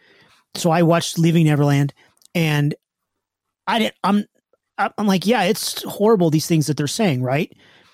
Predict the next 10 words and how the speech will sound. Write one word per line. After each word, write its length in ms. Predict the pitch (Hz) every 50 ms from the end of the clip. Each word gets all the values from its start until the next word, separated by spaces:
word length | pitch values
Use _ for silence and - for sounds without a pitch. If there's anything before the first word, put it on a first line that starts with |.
| _ _ _ - - - _ -
But 220 | 151 151 175 180 -
it's 260 | - 180 - - - -
obvious, 560 | - 185 170 190 175 170 156 156 151 - - _ _ -
to 120 | - - 139
Tony's 320 | - 143 147 143 120 -
question, 440 | - - - - - - 139 156 160 _ _ _ _ _ _ _ _ _ _ _ _ _ _ _ _ _ _ _ _ _ _ _ _ -
to 100 | - 160
me, 280 | 170 214 254 247 175 143
it's 180 | 127 - -
ratings. 640 | 143 135 170 165 135 101 90 - - - - - -